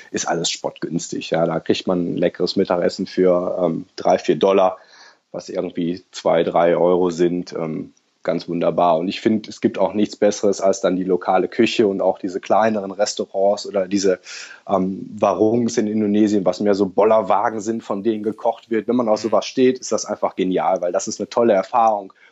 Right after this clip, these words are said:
Speaker 1: Und da ist, dass man einen Dollar spart, auch nur der Nebeneffekt, weil es authentisches Essen ist, was auch die Leute essen, die da was essen. Und das ist genauso gut, wenn man sich drauf einlässt.
Speaker 2: Mhm. Und du fliegst ja dann auch nicht so lange, ne, von Sydney aus?
Speaker 1: Nee, das sind sechs Stunden. Das geht.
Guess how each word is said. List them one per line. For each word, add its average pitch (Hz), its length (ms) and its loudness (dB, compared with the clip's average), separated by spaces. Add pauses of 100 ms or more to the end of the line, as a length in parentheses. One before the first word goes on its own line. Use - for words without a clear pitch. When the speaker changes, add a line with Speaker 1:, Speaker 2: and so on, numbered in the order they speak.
(140)
Speaker 1:
Und 110 140 -8
da 98 40 -2
ist, 110 240 -6
dass 104 140 -2
man 95 120 -2
einen 92 60 -2
Dollar 107 240 4
spart, 101 340 0
auch 98 120 -4
nur 101 140 -4
der 92 100 0
Nebeneffekt, 101 720 0
weil 92 100 2
es 90 100 -4
authentisches 101 600 0
Essen 107 320 0
ist, 98 180 -2
was 110 140 -2
auch 101 160 -2
die 110 60 -8
Leute 107 360 0
essen, 101 260 -2
die 98 140 -6
da 101 220 4
was 104 160 0
essen. 101 260 0
Und 104 60 -8
das 101 120 -4
ist 110 120 -12
genauso 95 420 4
gut, 95 220 -2
wenn 90 80 0
man 87 100 0
sich 87 140 -6
drauf - 180 -2
einlässt. 85 480 -10 (280)
Speaker 2:
Mhm. 98 280 -20 (140)
Und 117 120 -14
du 120 60 -12
fliegst - 300 -10
ja 107 60 -8
dann 104 180 -12
auch 101 60 -12
nicht 107 160 -12
so 104 120 -12
lange, 92 240 -16
ne, 113 160 -20
von 110 300 -20
Sydney 113 320 -16
aus? 135 220 -14 (520)
Speaker 1:
Nee, 135 180 6
das 123 180 4
sind 110 220 6
sechs - 200 2
Stunden. 85 360 -2 (120)
Das - 160 -4
geht. - 260 0